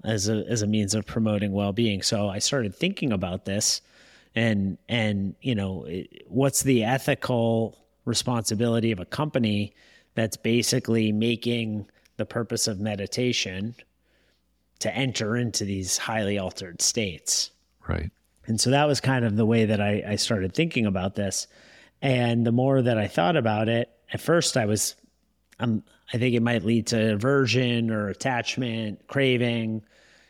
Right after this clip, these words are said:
Speaker 1: you know, spiritual bypassing. And then I thought about my own experience with meditation. And when I first started meditating, it was actually before I got sober, where I was absolutely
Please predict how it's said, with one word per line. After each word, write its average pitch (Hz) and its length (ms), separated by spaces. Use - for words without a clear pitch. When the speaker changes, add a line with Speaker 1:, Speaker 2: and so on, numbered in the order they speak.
Speaker 1:
you 107 60
know, 104 60
spiritual 117 540
bypassing. 117 920
And 120 100
then 127 80
I 127 100
thought 120 220
about 117 240
my 110 180
own 131 180
experience 131 920
with 113 220
meditation. 117 760
And 117 180
when 110 120
I 110 120
first 139 300
started 117 280
meditating, 107 580
it 98 40
was 95 120
actually 104 300
before 104 340
I 98 80
got 92 200
sober, 110 520
where 110 100
I 123 120
was 120 200
absolutely 104 960